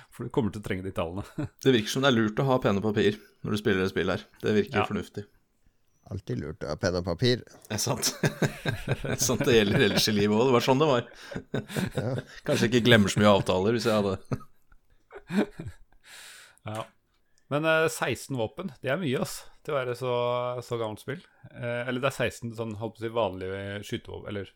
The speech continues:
Speaker 1: vanlige, hva, våpen du holder i henda, men i tillegg så har du sånn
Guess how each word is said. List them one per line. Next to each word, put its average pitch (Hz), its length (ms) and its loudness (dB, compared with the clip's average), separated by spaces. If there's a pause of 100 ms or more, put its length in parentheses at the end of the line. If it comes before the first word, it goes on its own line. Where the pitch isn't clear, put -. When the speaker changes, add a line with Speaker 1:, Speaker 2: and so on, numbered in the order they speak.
Speaker 1:
vanlige, 95 680 -4 (340)
hva, 98 140 -12 (400)
våpen 92 320 -8
du - 20 -6
holder 95 240 -6
i 95 60 -10 (340)
henda, 104 240 -6 (320)
men 101 160 -8
i - 40 -16
tillegg 95 300 -6
så 107 140 -6
har 92 80 -8
du 92 80 -14
sånn 90 160 -16